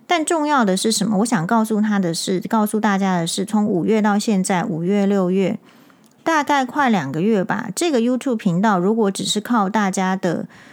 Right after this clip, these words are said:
呃，收看，而且还不是那么多的订阅者，或者是收看的时，其实收看时，超过一万个小时，诶。哦，那但是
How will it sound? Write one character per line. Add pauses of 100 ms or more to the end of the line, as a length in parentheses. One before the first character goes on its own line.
(320)
呃，
收
看，
而
且
还
不
是
那
么
多
的 (300)
订
阅
者，
或
者
是
收
看
的
时， (200)
其
实
收
看
时， (640)
超
过
一
万
个
小
时，
诶。 (880)
哦，
那
但
是